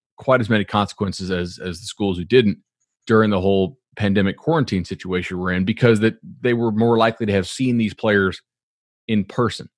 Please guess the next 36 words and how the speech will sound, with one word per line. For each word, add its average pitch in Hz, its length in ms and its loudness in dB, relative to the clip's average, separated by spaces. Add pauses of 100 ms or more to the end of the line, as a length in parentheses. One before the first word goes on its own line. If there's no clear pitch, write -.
(100)
uh, 85 180 -6
and, 92 100 -6
and 95 280 -6
actually 101 320 -2
have 98 100 0
a 98 60 -2
real, 104 420 2
like, 92 180 -4
in-person 104 460 -2
relationship 95 680 -4 (420)
with 104 180 -4
them. 101 300 2
Not 156 240 4
that 156 120 -2
they're 120 120 2
meeting 120 240 6
with 104 120 2
them 95 140 0
in 92 80 -2
person 98 340 -6
right 90 200 -2
now, 143 180 2
of - 80 0
course, - 460 -10
but, 101 140 0 (520)
uh, 98 120 -2
whereas 110 440 2
other 113 220 0
schools 104 400 -2
that 101 100 -2
are 95 140 0
way 95 220 0
out 92 140 0
of 87 80 -8
state, 101 440 0
uh, 90 80 -6